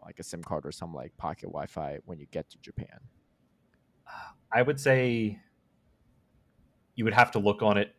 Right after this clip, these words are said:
Speaker 2: on your own because it, it varies. That both my, my father and I, this past trip, um, he went with the international plan that his carrier had,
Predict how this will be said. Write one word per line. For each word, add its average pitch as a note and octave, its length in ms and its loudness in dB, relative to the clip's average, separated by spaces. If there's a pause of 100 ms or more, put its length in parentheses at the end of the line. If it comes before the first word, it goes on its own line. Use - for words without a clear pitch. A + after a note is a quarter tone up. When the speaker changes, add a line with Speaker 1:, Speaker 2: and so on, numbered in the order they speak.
(480)
Speaker 2:
on G2+ 180 4
your F2+ 260 -4
own D#2+ 380 -8 (100)
because G2 360 2
it, G#2+ 160 -4 (340)
it G#2+ 160 -2
varies. F2+ 440 4
That F2+ 380 0 (120)
both C3 440 0
my, G#2 720 4 (320)
my G2+ 140 6
father G#2+ 340 6
and A2 80 4
I, A2 280 2 (100)
this G2+ 160 -2
past F#2+ 320 0
trip, G2+ 260 2 (120)
um, F2 280 -2 (360)
he C#3+ 360 2
went A#2+ 320 2
with G#2 220 4
the G2+ 160 -2
international G2 520 2
plan G2+ 280 -2
that E2+ 100 -6
his F#2+ 300 -4
carrier B2 500 2
had, C3+ 380 2